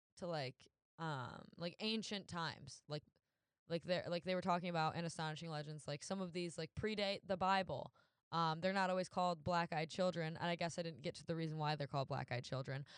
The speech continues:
Um, when you see these children, you're tend, you tend to be, like, paralyzed with fear. Um, something feels off about the entire encounter. Um, you're in a trance-like state. Uh, your body almost naturally wants to do what they're asking you to do.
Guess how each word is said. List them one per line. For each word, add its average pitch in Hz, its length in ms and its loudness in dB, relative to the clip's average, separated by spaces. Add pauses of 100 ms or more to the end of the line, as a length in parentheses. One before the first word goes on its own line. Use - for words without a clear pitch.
(200)
Um, 160 380 4 (260)
when 233 180 4
you 285 100 4
see 294 220 0
these 240 200 0
children, 151 440 0
you're 165 140 2
tend, 175 420 0 (300)
you 185 120 -4
tend 202 260 2
to 208 80 2
be, 190 180 4
like, 165 200 2 (1080)
paralyzed 214 640 8
with 185 180 4
fear. 208 480 0 (140)
Um, 170 220 6
something 208 380 0
feels 202 420 4
off 180 400 8
about 175 300 6
the 180 120 0
entire 175 340 4
encounter. 170 720 2 (380)
Um, 147 540 4 (340)
you're 196 180 6
in 190 120 4
a 180 60 4
trance-like 180 640 2
state. 185 560 4
Uh, 156 220 6
your 180 180 4
body 190 340 4
almost 185 440 2
naturally 185 420 0
wants 175 440 2
to 180 120 -6
do 143 340 -2
what 156 220 2
they're 160 140 4
asking 151 480 0
you 139 120 0
to 151 120 -6
do. 135 320 0